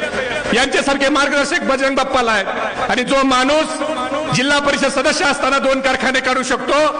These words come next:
तो माणूस खासदार झाल्यावर काय करू शकतो, हे लवकरच बीड जिल्हा बघेल. बजरंग बाप्पांनी रेल्वेसाठी बैठका घेतल्या,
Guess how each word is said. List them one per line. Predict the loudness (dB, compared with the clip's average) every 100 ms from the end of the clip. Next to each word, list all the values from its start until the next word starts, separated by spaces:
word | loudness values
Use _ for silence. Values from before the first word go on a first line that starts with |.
| -4 -4 0
तो | 0
माणूस | 2 2 0 -2
खासदार | -2 0 0
झाल्यावर | 0 0 0
काय | 0 0 2
करू | 0 0
शकतो, | -2 -2 0 0 0 -4 -2
हे | 0
लवकरच | 2 2 2 2
बीड | 0 0
जिल्हा | 2 2
बघेल. | 0 -2 -2 -4 -4 -4 -4 -4 -4 -6 -6 -6 -6 -6 -2
बजरंग | 0 2 2
बाप्पांनी | 2 2 2
रेल्वेसाठी | 2 2 2 2 0
बैठका | 0 2 2 2
घेतल्या, | 2 2 0